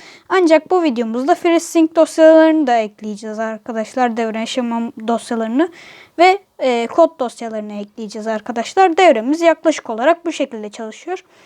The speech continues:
Şimdi, e, şöyle biraz daha devrenin teknik kısmına gireceğiz arkadaşlar. Burada, e, bağlantıları gösterdim arkadaşlar. Burada şuradaki, e, sayı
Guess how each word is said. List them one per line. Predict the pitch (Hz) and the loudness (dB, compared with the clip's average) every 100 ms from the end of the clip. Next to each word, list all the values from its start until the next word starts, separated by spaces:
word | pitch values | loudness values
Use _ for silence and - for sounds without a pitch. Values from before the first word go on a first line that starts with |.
| - - _ | -20 -20 _
Şimdi, | - 415 392 302 392 427 294 | -2 2 4 4 2 0 2
e, | 262 240 233 240 254 | 2 2 0 -2 -4
şöyle | - 381 330 381 | 0 2 2 2
biraz | 339 330 262 | 2 4 4
daha | 294 330 | 4 4
devrenin | 302 285 247 254 330 359 _ _ _ _ | 4 0 0 -2 -2 -6 _ _ _ _
teknik | - 339 - 339 - | -2 -2 0 -2 -2
kısmına | 302 - 294 302 | -6 0 2 2
gireceğiz | 240 208 202 214 | 2 -4 -6 -8
arkadaşlar. | 226 220 - 233 226 330 370 - _ _ _ _ _ _ _ _ _ - | -8 -8 -8 -8 -4 0 0 -2 _ _ _ _ _ _ _ _ _ -2
Burada, | 277 302 311 381 - 262 | 2 4 4 2 0 -4
e, | 240 233 233 226 233 _ _ _ _ - | -4 -4 -4 -6 -10 _ _ _ _ 2
bağlantıları | 339 349 349 339 330 339 | 4 4 2 0 0 0
gösterdim | 277 233 - 233 226 226 | -2 -8 -10 -12 -12 -14
arkadaşlar. | 214 - 220 214 - 392 - - - _ _ _ _ 359 | -16 -14 -14 -8 -2 -2 -2 -20 -20 _ _ _ _ 0
Burada | 427 330 320 415 _ _ _ _ _ _ _ | 2 4 4 2 _ _ _ _ _ _ _
şuradaki, | - - 415 403 320 294 - 381 427 - | -16 -2 0 2 2 0 0 -2 -2 -2
e, | 247 240 240 233 233 | 2 2 2 2 -2
sayı | - - 339 370 370 | -2 2 4 4 2